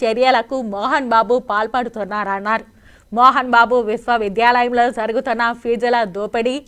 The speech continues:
అక్రమాలపై మంచు మనోజ్ ఇచ్చిన వివరణపై తక్షణమే రాష్ట్ర ప్రభుత్వం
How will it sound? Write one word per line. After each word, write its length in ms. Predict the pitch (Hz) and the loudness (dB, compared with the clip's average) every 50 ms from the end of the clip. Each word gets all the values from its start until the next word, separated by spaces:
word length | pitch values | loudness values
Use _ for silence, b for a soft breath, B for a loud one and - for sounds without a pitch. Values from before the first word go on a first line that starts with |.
| - - - | -12 -12 -10
అక్రమాలపై 720 | 208 - 247 247 240 240 240 233 240 233 254 254 269 302 302 b b b b b b - | -6 -2 0 0 2 4 4 4 4 4 2 2 0 0 -4 b b b b b b -2
మంచు 320 | 233 262 277 269 - 349 | 0 0 0 0 -2 -4
మనోజ్ 440 | 277 233 226 240 254 277 277 277 285 | -2 0 0 2 2 2 0 0 0
ఇచ్చిన 400 | 277 240 - - 240 240 247 254 | -2 -4 -2 -2 0 0 0 -2
వివరణపై 680 | 214 202 202 214 233 247 254 262 254 240 262 262 311 330 b b b b b - 277 | -2 -4 0 2 2 4 4 2 2 2 2 2 0 -2 b b b b b 0 0
తక్షణమే 580 | 285 285 - 330 302 302 285 269 277 269 285 | 0 2 2 2 2 2 0 -2 0 0 0
రాష్ట్ర 460 | 285 196 208 226 247 285 302 - 294 285 | 0 0 2 2 2 2 2 0 -4 -2
ప్రభుత్వం 600 | - - 240 240 240 269 - - 262 277 302 | 0 2 0 2 2 0 2 4 4 4 4